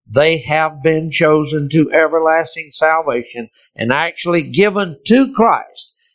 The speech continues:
as the purchase and reward of his sufferings, that he may give unto them the blessings of eternal life. So no matter how it is they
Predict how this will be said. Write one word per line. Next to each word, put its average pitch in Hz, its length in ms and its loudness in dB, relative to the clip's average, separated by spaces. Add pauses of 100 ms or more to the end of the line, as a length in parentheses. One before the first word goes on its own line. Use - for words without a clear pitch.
(120)
as 123 260 -2
the 120 80 -10
purchase 175 540 -2
and 131 140 -2
reward 135 460 2
of 107 80 -18 (200)
his 294 340 0
sufferings, - 720 -14 (340)
that - 140 -4
he 156 220 2
may 156 240 0
give 165 260 -2
unto 151 260 -2
them 143 320 0
the 107 100 -4
blessings 127 880 -2 (300)
of 98 260 -4
eternal 123 680 -2 (420)
life. 92 300 -2 (1900)
So 175 300 0
no 170 140 -2
matter 202 500 0 (580)
how 180 420 0
it 165 100 -2
is 156 420 -2 (140)
they 120 380 0